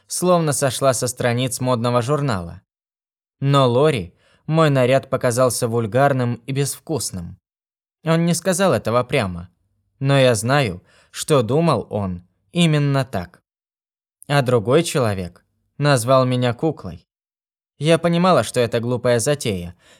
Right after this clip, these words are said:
но они так расхваливали меня, говорили, что я красавица и много другой ерунды. Так что я согласилась и позволила сделать из себя посмешище.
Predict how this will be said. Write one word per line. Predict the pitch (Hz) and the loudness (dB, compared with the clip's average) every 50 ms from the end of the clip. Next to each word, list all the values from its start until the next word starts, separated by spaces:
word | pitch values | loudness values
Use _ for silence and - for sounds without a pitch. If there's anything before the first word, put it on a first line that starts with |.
| _ | _
но | - 165 170 165 | 0 2 4 4
они | 160 156 160 160 | 4 4 2 0
так | 156 170 165 151 - | 2 2 0 2 2
расхваливали | 139 143 135 - - - 151 156 147 131 110 110 104 101 | 0 -2 -2 -4 -2 2 2 4 4 4 2 2 0 -2
меня, | 98 95 92 90 85 85 - _ _ _ _ _ | -4 -4 -6 -8 -10 -14 -18 _ _ _ _ _
говорили, | - 160 175 160 165 165 165 160 151 151 | 0 2 4 4 4 4 4 2 2 0
что | - - - 156 | -2 0 0 0
я | 143 139 | 0 2
красавица | - 139 135 127 123 - 156 165 156 113 95 - - - 90 90 - _ _ _ _ | 2 0 0 0 0 2 2 2 2 2 -2 -4 -6 -8 -8 -10 -12 _ _ _ _
и | - 180 | -2 0
много | 180 185 185 185 165 185 | 2 4 4 2 2 2
другой | 165 175 202 185 165 180 147 127 | 0 0 -2 0 2 2 2 2
ерунды. | 120 139 151 165 165 170 175 160 127 95 90 - _ _ _ _ _ _ _ _ _ | 2 2 2 2 2 2 0 0 -2 -2 -4 -10 _ _ _ _ _ _ _ _ _
Так | - 160 156 | 0 0 0
что | - - - 156 | 0 -2 0 2
я | 147 139 127 | 2 2 2
согласилась | - 143 131 117 127 120 113 - - 160 165 160 123 98 - - - - _ _ _ _ _ _ _ | 0 -2 -2 0 0 0 0 -2 -2 -2 -2 -2 -2 -4 -6 -10 -12 -14 _ _ _ _ _ _ _
и | - 170 | -4 -4
позволила | 170 170 156 147 123 131 135 160 156 143 123 113 110 | 0 0 0 0 0 0 0 0 2 2 2 2 0
сделать | 95 95 117 139 135 127 107 - | 0 -2 -2 0 0 0 0 -2
из | 110 104 - | -6 -6 -6
себя | - - 117 107 120 127 131 123 110 - _ _ _ _ _ _ | -6 -6 -4 0 2 2 2 2 0 -4 _ _ _ _ _ _
посмешище. | - 165 143 - - 135 120 104 - - - - - - - 98 101 - | -2 -2 0 0 -2 -4 -4 -4 -4 -6 -10 -10 -10 -10 -12 -12 -14 -18